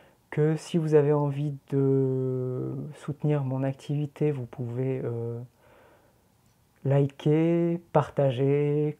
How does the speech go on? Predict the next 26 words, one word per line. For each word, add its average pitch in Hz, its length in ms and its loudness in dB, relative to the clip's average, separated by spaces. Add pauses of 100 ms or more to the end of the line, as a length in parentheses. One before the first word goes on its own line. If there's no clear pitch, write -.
commenter 139 560 0
ces 135 160 -6
vidéos. 127 920 -2 (580)
Vous 120 100 -8
pouvez 135 240 -2
aussi 135 200 -6
me 127 120 -4
trouver 135 220 -4
sur 120 240 -8
d'autres 127 320 -4
réseaux 120 280 -6
sociaux, 156 600 -2
sur 147 220 -6
Facebook, 131 600 -4
sur 127 240 -4
Instagram. 131 600 -2
Je 135 140 -2
mettrai 127 500 -4
le 123 100 0
lien 123 300 -4 (520)
dans 151 140 0
la 139 140 0
présentation 127 640 -6
de 120 80 -6
la 120 100 -2
vidéo. 131 520 -6